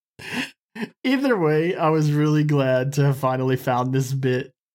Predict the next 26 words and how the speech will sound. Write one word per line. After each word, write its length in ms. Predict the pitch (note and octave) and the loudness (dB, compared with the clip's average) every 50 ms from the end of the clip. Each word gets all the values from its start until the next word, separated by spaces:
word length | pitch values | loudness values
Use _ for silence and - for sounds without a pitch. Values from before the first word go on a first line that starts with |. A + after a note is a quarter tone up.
| _ - | _ -2
And 80 | F#3 F#3+ | 0 2
I 60 | G3 | 2
think 200 | G#3+ D4+ E4+ E4+ | 4 2 2 2
it's 200 | C#4 - - - | 2 0 -2 -2
easy 320 | F3 F#3 F#3+ F#3 F#3 F3+ | 0 0 2 2 2 2
to 100 | E3+ E3 | 2 2
see 260 | E3 E3 - F3+ E3+ D3+ | 0 0 0 0 2 2
how, 320 | D3 E3 D#3 C#3+ C#3 C#3 | 2 2 4 4 4 2
of 200 | D3+ - D3 D3 | 2 0 -2 -2
all 220 | D3 - D#3 D3 D3 | 0 0 0 0 2
the 100 | D3+ D3 | 0 0
sequences 680 | C#3 - C#3+ C#3 C3+ C#3 C#3+ C#3 C#3 C#3+ C#3+ C3+ C#3 | 0 0 0 -2 0 0 -2 -2 0 0 0 0 0
in 120 | C3+ C3+ | 0 0
this 160 | C3+ C3 B2+ C3+ | 0 -2 -2 -2
movie, 360 | C3+ C3+ C3 C3 C3 C3 B2+ | -2 -2 0 0 0 -2 0
this 220 | C3 B2+ B2 - | -2 -2 -2 0
is 120 | D3+ C#3+ C#3 | 0 0 0
the 100 | C#3 C3 | 2 0
one 180 | C3 C3 C3+ | 0 0 0
that 140 | C#3+ C3+ B2+ | 0 -2 -2
would 120 | C#3+ C3 | -4 -6
stick 340 | - - - - C3 B2 - | -6 -6 -4 -2 -2 -2 -2
in 80 | C3+ C3 | -2 -4
a 60 | B2+ | -4
kid's 300 | C3 - C#3 C3+ C3 C3 | -2 -2 -2 -2 -2 -4
memory. 580 | B2+ B2 B2 B2+ C3+ C3+ C#3+ C#3+ C#3+ D3 C#3+ | -4 -4 -2 -2 0 0 0 2 2 0 -2